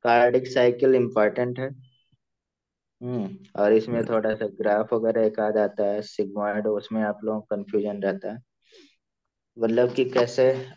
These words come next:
Speaker 1: आगे जाएगा, function पूरा पढ़ेंगे, कैसे oxygen को transmit करता है कि नहीं, कितना कितना पार्ट
Speaker 2: हम्म।
Speaker 1: फंक्शन में पढ़ेंगे, तो आगे कल कराएंगे,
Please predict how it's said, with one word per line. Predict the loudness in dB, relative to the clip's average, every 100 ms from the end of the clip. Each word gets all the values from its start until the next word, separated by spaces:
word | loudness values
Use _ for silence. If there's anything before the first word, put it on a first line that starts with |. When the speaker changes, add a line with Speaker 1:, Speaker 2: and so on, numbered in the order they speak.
| -2
Speaker 1:
आगे | 0 2 2
जाएगा, | 2 2 2
function | 0 -4 -10 -8 -10
पूरा | -6 -4
पढ़ेंगे, | -2 -4 -8 -6 -6 -6 -12 _ _ _ _ _ _ _ _ _ -4
कैसे | -4 0 0
oxygen | 0 -2 -6 -6 -6
को | -4 -4 -4 -18 _
transmit | -4 -4 -4 -10 -12 -6
करता | -6 -6 -10 -12
है | -14
कि | -16
नहीं, | -12 -10 -12 -16 _ _ _ _ _ _ _ _ _ _ _ _ _ _ _ _ _
कितना | -10 -6 -6
कितना | -6 -8 -8
पार्ट | -8 -6 -8 -10 _ _ _ _ _ _ _ _ _ _ -8
Speaker 2:
हम्म। | -6 -6
Speaker 1:
फंक्शन | -8 -12 -20 -18 -16 -16
में | -16 -14
पढ़ेंगे, | -14 -12 -12 -14
तो | -12 -10
आगे | -8 -8 -10 -14 -16 _ _ _ _ _ _ _ -6
कल | -4
कराएंगे, | -4 -6 -4 -4 -6 -10